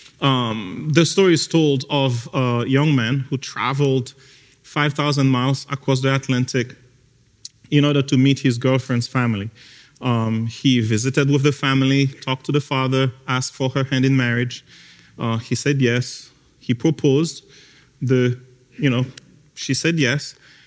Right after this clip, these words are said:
And then they began to prepare their wedding. For about a week,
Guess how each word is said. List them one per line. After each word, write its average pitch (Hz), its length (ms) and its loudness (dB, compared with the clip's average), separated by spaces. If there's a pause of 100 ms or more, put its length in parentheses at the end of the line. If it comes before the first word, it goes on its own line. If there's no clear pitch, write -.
(120)
And 185 180 4
then 208 140 4
they 190 120 6
began 160 400 2
to 139 380 2 (300)
prepare 131 380 0
their 117 140 0
wedding. 117 420 0 (1000)
For - 160 -4
about 156 220 2
a 160 60 4
week, 156 440 2